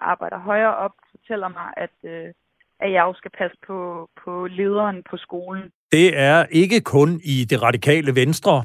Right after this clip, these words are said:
Speaker 2: på Københavns Rådhus eller i mediebranchen, at kvinder oplever at blive krænket af magtfulde mænd.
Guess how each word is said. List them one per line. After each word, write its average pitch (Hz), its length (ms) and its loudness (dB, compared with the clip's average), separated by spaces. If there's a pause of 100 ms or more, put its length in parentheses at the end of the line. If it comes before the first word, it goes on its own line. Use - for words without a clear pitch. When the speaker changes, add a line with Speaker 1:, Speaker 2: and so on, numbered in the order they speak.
Speaker 2:
på 113 260 -2
Københavns 123 600 -2 (120)
Rådhus 135 640 2
eller 127 320 0
i 131 140 0
mediebranchen, 165 840 0
at - 180 -4
kvinder 165 540 2
oplever 143 400 2
at 139 220 0
blive 135 280 0
krænket 160 640 2
af 156 140 4
magtfulde 110 680 0 (140)
mænd. 123 280 0